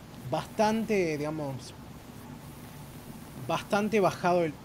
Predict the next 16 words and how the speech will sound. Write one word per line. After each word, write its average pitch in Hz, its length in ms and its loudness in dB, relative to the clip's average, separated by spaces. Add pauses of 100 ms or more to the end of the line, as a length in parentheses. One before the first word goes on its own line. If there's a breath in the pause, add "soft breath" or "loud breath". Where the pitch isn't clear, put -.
(140)
bajado 160 380 0
de 147 80 2
tono 170 320 2
para 139 220 0
que 135 120 -6
no 156 140 -4
sea 156 260 -2
completamente 147 640 -4
incomprensible, 135 800 -4
para 120 200 -4
que 117 140 -8
no 123 440 -6 (520 loud breath)
esté 127 240 -6
familiarizado 127 720 -2
con 131 160 -6
este, 143 360 -6